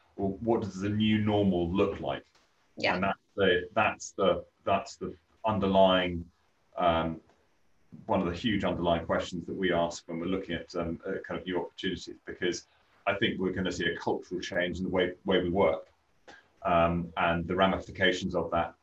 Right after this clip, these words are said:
Speaker 1: could quite easily spread across so many different sectors that, um, we, we don't really understand the, the kind of full, kind of full impact of that. Um, so, yeah, I think in, uh, in light of, I think there'll be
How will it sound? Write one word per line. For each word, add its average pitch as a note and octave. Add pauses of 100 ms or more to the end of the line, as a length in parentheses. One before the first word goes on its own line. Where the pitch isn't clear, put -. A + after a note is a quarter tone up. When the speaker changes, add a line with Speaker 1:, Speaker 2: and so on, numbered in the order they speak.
(200)
Speaker 1:
could E2+
quite G2+
easily E2+
spread -
across F2
so A#2
many G2
different -
sectors -
that, - (140)
um, E2 (120)
we, E2+
we F#2
don't F2+
really F2+
understand E2
the, E2+ (140)
the - (180)
kind F2
of E2+
full, E2 (220)
kind E2+
of E2
full F2
impact -
of -
that. - (600)
Um, E2+ (120)
so, G#2 (460)
yeah, G#2+
I F#2+
think F#2+ (600)
in, F#2
uh, F2+ (480)
in F2+
light F#2
of, F#2
I -
think G2
there'll F2+
be F#2+